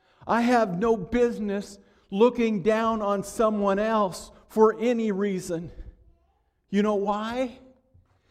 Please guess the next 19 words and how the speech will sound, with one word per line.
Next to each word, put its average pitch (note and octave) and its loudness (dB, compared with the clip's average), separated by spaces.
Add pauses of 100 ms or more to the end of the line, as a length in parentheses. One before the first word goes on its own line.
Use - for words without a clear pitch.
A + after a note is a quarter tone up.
(160)
Because A#3+ 6
I'm A#3 8
only A#3 4
here A3+ 0
by G3+ 8
the F#3+ 6
mercy G3 0
of D#3 -2
God. C4+ 0 (1800)
No D3+ -10
other C#3 -12
reason. A#2+ -20 (4000)
So B2+ -16
I D3 -14
better C#3 -6
not C#3+ -12
get C#3+ -10
all C#3 -10
hoity-toity. C#3 -12